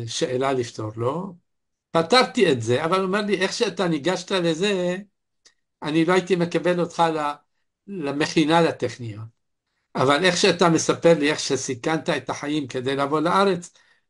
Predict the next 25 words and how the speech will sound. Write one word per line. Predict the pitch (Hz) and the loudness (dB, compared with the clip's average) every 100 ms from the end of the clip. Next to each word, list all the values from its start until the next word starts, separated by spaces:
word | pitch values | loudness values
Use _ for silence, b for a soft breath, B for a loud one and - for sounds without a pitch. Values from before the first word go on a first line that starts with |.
| _ | _
אני | 160 147 147 | -4 0 2
לא, | 151 170 175 - 196 _ _ _ - | 2 2 -2 -8 -10 _ _ _ -2
לא | 139 156 165 175 | 6 8 8 8
אעמוד | 143 143 139 | 6 6 2
בדרכך, | 135 131 135 - 135 - 160 175 175 _ _ _ _ _ _ | 2 2 0 0 -4 2 2 2 -4 _ _ _ _ _ _
תיכנס." | - 117 143 120 104 | -8 -4 -4 -4 -8
אז | - 151 | -8 -6
חזרתי | - 143 180 180 180 | -2 2 2 2 0
על | 170 | 0
שנה | 156 151 147 | -2 -4 -4
שנייה | - 143 117 107 123 175 _ _ | -4 -4 -4 -6 -12 -16 _ _
בטכניון, | 135 120 120 - 117 110 127 170 175 b b - | -8 -4 -4 -2 -2 -2 -2 -6 -10 b b -2
ולא | 139 143 | 2 4
היה | 147 143 | 4 4
לי | 127 | 0
קל. | 117 104 104 _ _ _ _ _ _ _ - | 0 -8 -10 _ _ _ _ _ _ _ -2
בשעה | - 165 170 160 | 2 6 6 6
עשר | 214 - 170 | 4 4 4
ביום | 135 156 190 | 4 4 4
ראשון | 170 - 220 202 196 | 2 0 0 0 -2
כבר | 185 160 175 | -6 -2 2
ישבתי | 185 160 190 180 175 | 2 0 -2 -2 -2
בכיתה. | 165 - 123 131 113 - _ _ _ _ _ _ _ _ _ _ _ | -2 -4 -10 -8 -10 -12 _ _ _ _ _ _ _ _ _ _ _
והבנתי | 143 156 175 - - 175 156 - - - 139 196 - 208 | 0 0 -2 -14 -10 -8 -8 -12 -6 0 4 4 6 6
עברית, | 143 123 113 - | 6 4 2 -12